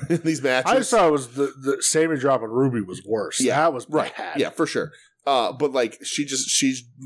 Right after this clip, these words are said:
Speaker 1: looks like she hasn't wrestled regularly in a while, and figure out what you wanna do with her, and, and
Speaker 2: Yeah.
Speaker 1: let's do it. So
Speaker 2: Yeah, uh, back on Rampage, you had that F T R promo where they get cut off
Speaker 1: Mm-hmm.
Speaker 2: by Sanjay Dutt. Sanjay Dutt's been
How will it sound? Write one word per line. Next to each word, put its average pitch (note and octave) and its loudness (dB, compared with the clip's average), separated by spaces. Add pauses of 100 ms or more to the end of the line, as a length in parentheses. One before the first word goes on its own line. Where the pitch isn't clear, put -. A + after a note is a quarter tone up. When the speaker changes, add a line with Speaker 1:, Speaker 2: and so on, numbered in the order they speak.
(200)
Speaker 1:
looks C#3+ 0
like A#2+ 0
she G#2+ -2
hasn't G#2+ 0
wrestled F#2+ -2
regularly E2 -2
in D#2 -4
a C#2+ -2
while, D2 0
and D2+ -8 (720)
figure F3 2
out D#3 2
what C#3+ 2
you C3 -2
wanna A#2 0
do G2 -4
with F2+ -2
her, F#2 0
and, F2+ -6
and F#2 -2
Speaker 2:
Yeah. G2+ -4
Speaker 1:
let's F#2+ -2
do G2+ 0
it. A2 0 (600)
So - -2
Speaker 2:
Yeah, D3+ 0
uh, C#3 0
back E3 0
on E3 0
Rampage, D3+ 0
you C#3 2
had C3 2
that B2 0
F B2 0
T B2+ -2
R B2 2
promo C3 0
where A#2 2
they B2 0
get A#2+ 0
cut C3 0
off A#2+ 0 (180)
Speaker 1:
Mm-hmm. C3 -4
Speaker 2:
by A#2 0
Sanjay A#2+ 0
Dutt. B2 0
Sanjay - -8
Dutt's B2+ -6
been F#2+ -12